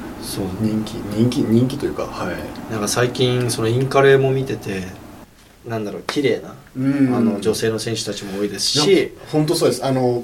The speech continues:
Speaker 2: まあ、僕のチャンネル見てくださ-、見てくださってる方にも伝えたいんですけど、あの、ウィーリフトウェイツの、あの、メディア見ると、本当にたくさ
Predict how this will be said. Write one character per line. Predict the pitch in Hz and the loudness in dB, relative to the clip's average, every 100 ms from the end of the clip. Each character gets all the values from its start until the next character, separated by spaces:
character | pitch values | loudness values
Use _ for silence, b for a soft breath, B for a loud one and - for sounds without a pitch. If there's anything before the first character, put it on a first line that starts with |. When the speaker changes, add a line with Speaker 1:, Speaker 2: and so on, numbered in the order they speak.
| - | 0
Speaker 2:
ま | |
あ、 | 135 | 0
僕 | 117 117 | 0 -2
の | 131 123 | 0 -2
チ | - | -2
ャ | |
ン | 127 | 0
ネ | 123 | 2
ル | |
見 | 120 | 0
て | - | -2
く | - | -6
だ | - | -8
さ-、 | - - - | -8 -12 -6
見 | 123 | -2
て | 117 | -2
く | - | -2
だ | 92 | -2
さ | 92 | -6
っ | |
て | - | -6
る | 101 | -6
方 | 95 95 | -6 -4
に | 92 | -6
も | 90 80 | -6 -8
伝 | - 104 | -8 -6
え | 98 | -6
た | |
い | 90 | -6
ん | |
で | |
す | 87 | -8
け | |
ど、 | 78 | -8
あ | 82 | -6
の、 | 87 85 87 | -4 -4 0
ウ | |
ィ | 123 | 2
ー | |
リ | 139 | 2
フ | 135 | 2
ト | 135 | 4
ウ | |
ェ | 123 | 4
イ | |
ツ | - | 4
の、 | - - - - | -6 -12 -14 -8
あ | 185 | -4
の、 | 185 85 82 | -2 -2 -4
メ | 110 113 | 0 2
デ | 113 | 4
ィ | 107 | 4
ア | 104 | 4
見 | 104 117 | 4 2
る | 98 | 2
と、 | 85 | -2
本 | 135 147 | 2 4
当 | |
に | 147 | 4
た | 139 | 2
く | |
さ | - | 2